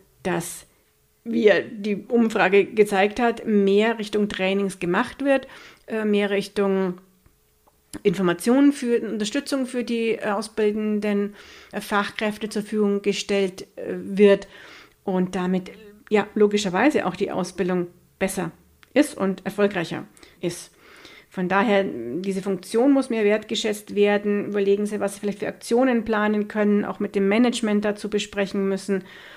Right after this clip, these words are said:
Und nutzen Sie da gerne auch die Umfrage im Detail und das Management Summary, was Sie bei mir anfordern können, wenn noch nicht geschehen.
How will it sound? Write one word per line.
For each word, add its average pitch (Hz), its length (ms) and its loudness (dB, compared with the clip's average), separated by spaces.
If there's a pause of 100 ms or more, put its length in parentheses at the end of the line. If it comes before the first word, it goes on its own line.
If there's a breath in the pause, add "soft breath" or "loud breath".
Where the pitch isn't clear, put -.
(360 loud breath)
Und 185 540 -2 (500)
nutzen 202 320 -2
Sie 185 100 -2
da 175 100 0
gerne 185 400 -4
auch - 120 -8
die - 120 -10
Umfrage 185 500 -6
im 175 180 -6
Detail 190 400 -2
und 190 60 -2
das 185 120 -6
Management - 460 -8
Summary, 302 340 4
was 277 160 -2
Sie 269 60 -4
bei 247 140 -2
mir 247 200 0
anfordern 220 460 -2
können, 214 400 -2
wenn 202 120 0
noch 208 140 -2
nicht 208 240 -6
geschehen. 294 380 2